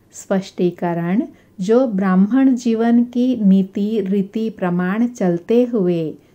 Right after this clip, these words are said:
सदा श्रीमत की आज्ञाएं स्मृति में रखते हैं और सारा दिन शुद्ध प्रवृत्ति में बिजी रहते हैं, उन पर व्यर्थ संकल्प रूपी रावण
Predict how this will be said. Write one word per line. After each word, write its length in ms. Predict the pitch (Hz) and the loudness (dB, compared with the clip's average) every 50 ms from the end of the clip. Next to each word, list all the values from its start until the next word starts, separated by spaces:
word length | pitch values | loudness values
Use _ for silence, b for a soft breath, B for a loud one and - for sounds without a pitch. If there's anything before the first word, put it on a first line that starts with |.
| b _ | b _
सदा 640 | - - - 202 180 175 170 170 170 190 220 262 254 | -18 -8 -4 -4 -2 -2 -2 -4 -4 -4 -6 -6 -8
श्रीमत 560 | - - 233 220 240 247 254 262 269 262 262 - - | -12 -8 -2 0 2 4 4 2 2 -2 -4 -8 -4
की 260 | 247 240 247 240 - - | -2 -2 -2 -2 -4 -2
आज्ञाएं 880 | 196 185 170 165 165 165 180 190 196 202 202 196 185 175 170 165 160 - - | -2 -2 -2 -2 -4 -2 -2 -2 0 0 -2 -2 -2 -2 -4 -6 -8 -12 -14
स्मृति 640 | - - - - 190 180 175 180 - - - 196 190 | -20 -10 -4 -2 0 0 -2 -4 -6 -6 -2 -2 0
में 280 | 196 202 202 196 190 | 0 0 0 0 0
रखते 540 | 185 175 170 175 - - _ - 277 269 269 | 0 -2 -4 -6 -8 -12 _ -2 -2 0 0
हैं 380 | 269 247 262 190 165 156 139 b b b b b b b b b b | 0 -2 -2 -4 -4 -6 -10 b b b b b b b b b b
और 320 | - 190 185 190 208 214 220 | -6 -4 -2 -2 -2 -2 -4
सारा 640 | 214 - - - 208 190 185 185 190 190 185 180 175 | -6 -10 -8 -6 -2 -2 0 0 0 0 0 -2 -2
दिन 440 | 175 180 254 254 226 185 175 170 - - _ _ | -2 0 0 0 2 0 0 -4 -6 -14 _ _
शुद्ध 440 | - - - 269 233 226 277 277 269 269 | -8 -4 -2 -2 0 0 0 -2 -2 -2
प्रवृत्ति 720 | 226 202 185 175 170 185 196 202 196 - - - 190 175 | -2 0 0 0 0 0 -2 -2 -4 -6 -6 -4 -2 -2
में 340 | 170 175 180 208 240 254 220 | 0 0 0 2 2 2 2
बिजी 380 | 196 214 214 202 202 269 254 247 | 2 0 0 0 2 2 2 4
रहते 520 | 233 202 180 175 175 - - 180 180 185 | 2 0 0 -2 -4 -6 -4 -2 -2 -2
हैं, 400 | 185 190 202 175 165 160 151 b b b b b b b - | -2 -2 -2 -4 -4 -6 -8 b b b b b b b 0
उन 200 | 214 196 190 185 | 4 4 4 4
पर 420 | 185 - - 180 185 208 233 240 | 2 0 -2 -2 0 0 -2 -2
व्यर्थ 520 | 220 185 170 185 196 208 226 247 247 - 247 | -4 -2 -2 0 0 0 -2 -4 -6 -6 -6
संकल्प 840 | 233 233 - - 208 180 170 165 170 - - 196 196 208 220 208 - | -6 -6 -6 -4 -4 -2 -2 -4 -6 -6 -4 -4 -2 -2 -4 -4 -4
रूपी 480 | 175 175 170 165 - - 190 185 185 185 | -4 -2 -4 -4 -4 -2 0 0 2 0
रावण 640 | 185 196 175 170 180 175 180 180 175 165 165 165 | 0 -2 -2 -2 -2 0 0 0 -2 -2 -4 -8